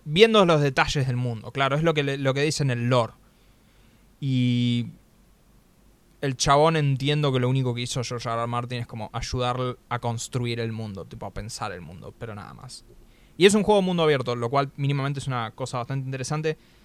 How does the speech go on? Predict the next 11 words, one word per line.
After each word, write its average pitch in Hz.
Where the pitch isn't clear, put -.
El -
juego 170
sale 165
el 147
veintidós 143
y 123
sale 151
para 131
Play 135
cinco 151
también 143